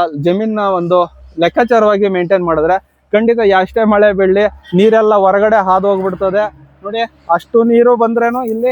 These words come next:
ಇಷ್ಟು ಅಗಲ ಕಾಲುವೆ ಇದೆ, ನೀಟಾಗಿ ಹೊರಗಡೆಗೆ ಹೋಗ್ಬಿಡ್ತದೆ. ಅಲ್ಲಲ್ಲಿ ನೀರು ನಿಂತ್ಕೊಂಡು ನೀರು ವೇಸ್ಟ್ ಆಗಲ್ಲ, ಕರೆಕ್ಟಾಗಿ ಹೋಗಿ ಕೆರೆಗಳು ಸೇರ್ಕೊಂತದೆ. So ಈ ತರ ಮೆಥಡ್ ನ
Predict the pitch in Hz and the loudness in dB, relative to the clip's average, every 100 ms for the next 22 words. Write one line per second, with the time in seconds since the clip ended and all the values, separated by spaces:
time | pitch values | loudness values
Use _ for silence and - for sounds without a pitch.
0 | 240 190 208 196 226 226 202 208 196 185 | -4 -8 -6 -4 -2 -2 -2 0 0 0
1 | 196 - _ _ 170 214 226 220 208 208 | -2 -4 _ _ -4 0 0 0 0 0
2 | 180 185 196 208 262 - 180 170 165 156 | 0 0 0 0 -2 -2 -2 0 0 0
3 | 143 131 _ 180 220 220 208 214 208 208 | -2 -4 _ 2 2 2 0 -2 -2 -6
4 | 196 208 196 214 202 190 - 190 190 190 | -6 -6 -2 -2 -2 -4 -4 -6 -6 -4
5 | 190 190 202 190 196 214 170 180 180 170 | -6 -4 -4 -2 -4 -6 -4 -4 -4 -4
6 | 165 165 139 135 131 _ _ _ - 156 | -4 -4 -6 -8 -10 _ _ _ 0 2
7 | 147 233 277 269 254 247 240 233 | 4 2 2 2 0 0 0 0